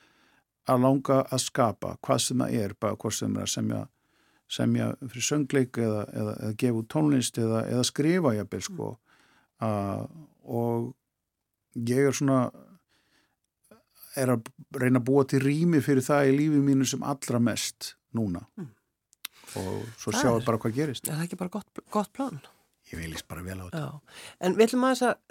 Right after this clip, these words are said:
Speaker 2: við, sko, þetta er upptaka af hvað, æfingu fyrir einhverjum tíma,
Speaker 1: Eh,
Speaker 2: ekki? Þetta er ekki
Speaker 1: þe-
Speaker 2: það sem er núna?
Speaker 1: Nei, þetta er, eh, þetta er nú bara í fínu gæðum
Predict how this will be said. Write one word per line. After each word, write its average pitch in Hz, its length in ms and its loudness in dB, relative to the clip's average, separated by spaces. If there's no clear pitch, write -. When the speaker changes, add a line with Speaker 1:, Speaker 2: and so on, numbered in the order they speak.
Speaker 2:
við, - 260 2
sko, - 180 0
þetta 220 200 2
er 226 80 4
upptaka 226 380 0
af 214 200 2
hvað, 190 160 6
æfingu 185 520 2
fyrir 180 260 0
einhverjum 160 380 0
tíma, 135 240 -2
Speaker 1:
Eh, 127 80 -2
Speaker 2:
ekki? 123 160 -2
Þetta 147 100 -2
er 190 60 4
ekki 202 80 6
Speaker 1:
þe- - 80 6
Speaker 2:
það 190 100 4
sem 185 80 4
er 160 80 6
núna? 104 220 2
Speaker 1:
Nei, 160 280 6
þetta 156 380 0
er, 165 220 2
eh, 131 400 -2
þetta 135 180 2
er 165 60 6
nú 165 60 4
bara 135 220 6
í 117 80 4
fínu 147 380 0
gæðum 151 560 4